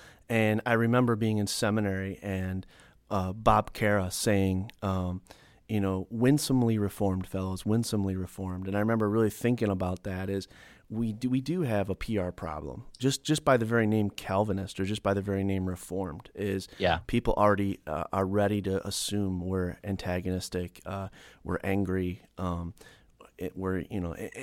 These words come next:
Speaker 1: and, and here you got a whole, a whole pub full, twelve thousand caged lions ready to roll.
Speaker 2: <laughs>
Speaker 1: And so that, that work in of itself is at times, I'm sure, daunting.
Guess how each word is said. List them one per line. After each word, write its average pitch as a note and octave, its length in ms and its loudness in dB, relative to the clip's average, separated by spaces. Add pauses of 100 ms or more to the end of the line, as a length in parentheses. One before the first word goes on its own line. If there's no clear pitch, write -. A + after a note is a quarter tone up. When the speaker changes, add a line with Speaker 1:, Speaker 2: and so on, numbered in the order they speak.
Speaker 1:
and, B2+ 180 4 (300)
and A2+ 160 6
here E3+ 280 4
you B2+ 260 2
got B2+ 160 4
a A2 120 0
whole, C3+ 600 6 (520)
a G#2+ 100 4
whole C3 340 2
pub A#2+ 500 8
full, F#2+ 500 -2 (580)
twelve C#3 320 2
thousand A#2 560 6 (340)
caged A2 540 0
lions G2+ 560 2 (120)
ready G#2+ 240 4
to G2 100 0
roll. G2 380 4 (240)
Speaker 2:
<laughs> - 200 -4
Speaker 1:
And A2+ 320 6
so G#2+ 500 6 (120)
that, C3 520 4
that C3+ 260 2
work B2+ 240 2
in A2+ 60 -2
of G2+ 80 0
itself G2 800 0
is G2+ 220 0
at G2 180 0
times, G2 300 -2
I'm F#2+ 100 -2
sure, G2+ 220 -4
daunting. G2 600 -2